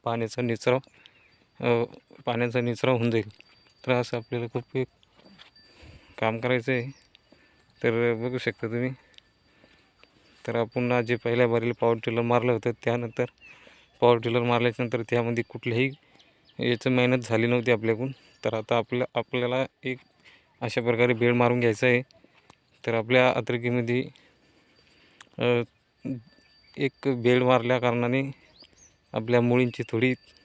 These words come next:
तूट झा-, तूट होतात. तर तूट झाल्याच्यानंतर त्याला परत एक अन्नद्रव्याच्या मुळ्या फुटत असतात.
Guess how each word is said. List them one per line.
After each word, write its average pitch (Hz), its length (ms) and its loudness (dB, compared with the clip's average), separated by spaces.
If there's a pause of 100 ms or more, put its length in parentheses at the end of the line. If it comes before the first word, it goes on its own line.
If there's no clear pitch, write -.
(260)
तूट 135 160 4
झा-, 113 380 -6 (180)
तूट 147 160 0
होतात. 113 240 2 (520)
तर 120 60 0
तूट 135 260 -2
झाल्याच्यानंतर 120 640 2
त्याला 123 240 0 (160)
परत 123 280 0
एक 135 100 0 (680)
अन्नद्रव्याच्या 123 600 4
मुळ्या 123 220 2
फुटत 113 300 -4
असतात. 110 280 -2